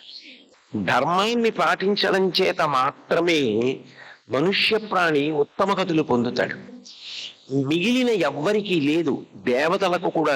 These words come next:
లేదు. ఒక్క నరుడికి మాత్రం మూడు రకాలుగా వెళ్ళే అవకాశం ఉంది. ఉత్తమ కర్మలు అంటే శాస్త్రం ఏం చెప్పిందో అటువంటి మంచి కర్మలు చేస్తూ వెళ్ళిపోయాడు అనుకోండి, నాకు వీటి వల్ల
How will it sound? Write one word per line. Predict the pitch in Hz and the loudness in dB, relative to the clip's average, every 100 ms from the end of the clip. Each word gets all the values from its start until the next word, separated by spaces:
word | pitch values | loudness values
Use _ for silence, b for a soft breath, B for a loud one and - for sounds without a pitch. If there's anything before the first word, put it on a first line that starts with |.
| 113 | 2
లేదు. | 101 - - - - B B B B - 135 | 0 -2 -12 -20 -20 B B B B 0 0
ఒక్క | 131 127 131 170 127 | 0 -4 2 2 4
నరుడికి | 127 160 226 254 220 | 4 4 2 2 2
మాత్రం | 190 170 - 151 170 170 | 2 2 2 0 0 -2
మూడు | 156 208 214 | 0 0 2
రకాలుగా | 180 170 202 214 196 202 185 | 0 0 0 0 2 2 4
వెళ్ళే | 170 165 | 4 4
అవకాశం | 139 147 165 160 - 127 | 2 2 2 2 2 0
ఉంది. | 98 - _ _ - B B B B - - | 0 -4 _ _ -20 B B B B -6 -2
ఉత్తమ | 170 170 233 226 | -2 0 0 2
కర్మలు | 214 180 147 92 - - | 2 2 2 2 -2 -4
అంటే | 147 160 170 - | 0 2 2 2
శాస్త్రం | 135 139 175 - 214 202 190 | 2 2 2 0 -2 -2 -4
ఏం | 190 - | -6 -4
చెప్పిందో | 185 175 156 147 165 | -2 0 2 2 0
అటువంటి | 165 151 151 147 | 0 2 2 2
మంచి | 131 139 190 196 - 208 | 2 4 2 0 0 2
కర్మలు | 208 180 185 175 - | 2 2 2 2 2
చేస్తూ | 143 151 - - 180 | 2 0 -2 0 2
వెళ్ళిపోయాడు | 160 143 135 139 131 | 4 2 2 2 2
అనుకోండి, | 110 104 113 82 - - - B B B - | 2 2 2 0 -4 -10 -16 B B B -2
నాకు | 120 147 156 165 | 2 2 4 2
వీటి | 156 147 143 | 2 2 2
వల్ల | 127 135 | 4 4